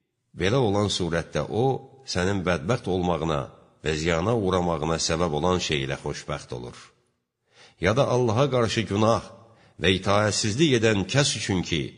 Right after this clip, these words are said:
belə olan halda o, sənin onun üçün topladığın şeyə görə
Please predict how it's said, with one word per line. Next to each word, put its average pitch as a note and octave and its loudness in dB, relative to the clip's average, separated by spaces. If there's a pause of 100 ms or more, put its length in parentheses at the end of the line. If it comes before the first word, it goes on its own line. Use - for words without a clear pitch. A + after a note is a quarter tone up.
(640)
belə F#2 2
olan G#2 2
halda E2 0 (100)
o, A2 2 (500)
sənin G#2+ 0 (420)
onun C#3+ 2
üçün A#2+ 2
topladığın F#2+ 2
şeyə F#2+ 4
görə E2+ 2